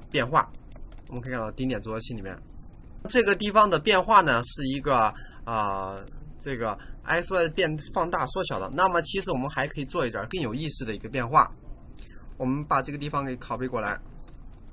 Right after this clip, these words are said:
我们变成加等，然后乘上它的一个法线，因为我们现在移动呢都是按照一个方向移动。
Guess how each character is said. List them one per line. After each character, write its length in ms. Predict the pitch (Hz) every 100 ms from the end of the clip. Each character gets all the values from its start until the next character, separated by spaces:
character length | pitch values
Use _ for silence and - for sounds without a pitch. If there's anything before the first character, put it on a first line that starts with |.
| - - - - - - - - - - - - - - - - - - -
我 80 | 127
们 180 | 123 127 -
变 160 | 131
成 320 | 117 110 117 120
加 360 | - 151 131 131
等， 280 | 104 80 76 - - - - - - - - -
然 200 | - 175
后 160 | 247 202
乘 340 | 147 - 156 202
上 340 | 262 180 - - - -
它 220 | 196 180
的 120 | 147
一 100 | 120
个 140 | 135 156
法 200 | - -
线， 280 | - 208 - - -
因 80 | -
为 60 | 160
我 80 | 113
们 80 | 120
现 120 | 190
在 80 | 147 117
移 40 | 127
动 160 | 175 139
呢 100 | 113
都 140 | 151
是 100 | 151
按 140 | 139
照 100 | 131
一 140 | 113 127
个 100 | 156
方 140 | 156
向 120 | 131
移 80 | 113
动。 220 | 120 107